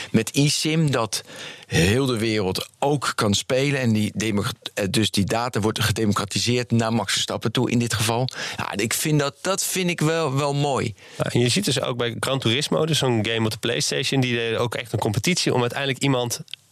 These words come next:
Speaker 2: echte coureur te maken. Dus dat je, eh, gasten vanuit de gaming scene ook echt doorgroeien naar echte coureur. Dus
Speaker 1: Ja.
Speaker 2: dat is ook een traject geweest.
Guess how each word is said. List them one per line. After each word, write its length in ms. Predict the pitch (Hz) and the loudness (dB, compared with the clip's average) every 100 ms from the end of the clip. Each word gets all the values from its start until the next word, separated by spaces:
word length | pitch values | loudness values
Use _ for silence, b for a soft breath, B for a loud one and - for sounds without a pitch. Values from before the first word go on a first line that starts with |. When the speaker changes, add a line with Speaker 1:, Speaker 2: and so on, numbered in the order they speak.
| _ - | _ -6
Speaker 2:
echte 280 | 139 113 | -4 -2
coureur 340 | 120 113 135 131 | 2 4 4 2
te 100 | 98 | 0
maken. 340 | 92 87 104 | 0 0 0
Dus 120 | 104 | 0
dat 160 | 113 110 | 0 -2
je, 160 | 110 104 | -2 0
eh, 420 | - 107 107 104 101 | -2 -2 -2 -2 -2
gasten 320 | 135 - 123 | -2 -2 0
vanuit 240 | 113 113 110 104 | 0 0 0 0
de 80 | 123 | 2
gaming 240 | 151 147 | 2 2
scene 360 | - 147 143 - | 2 2 2 0
ook 160 | 127 | -2
echt 220 | - 135 - | -4 -8 -2
doorgroeien 800 | 113 156 - - 139 131 127 120 B B B _ | 2 2 0 0 2 2 0 -2 B B B _
naar 240 | 117 117 110 | 0 0 -2
echte 260 | - - | -4 -2
coureur. 360 | 110 87 87 - B B B B B | 2 2 2 -4 B B B B B
Dus 120 | - | 0
Speaker 1:
Ja. 60 | 101 135 | 0 0
Speaker 2:
dat 100 | 123 | -2
is 100 | 135 | 0
ook 120 | 123 | 0
een 60 | |
traject 320 | 101 92 - - | 0 -2 -2 0
geweest. 400 | 90 - - | 0 0 -4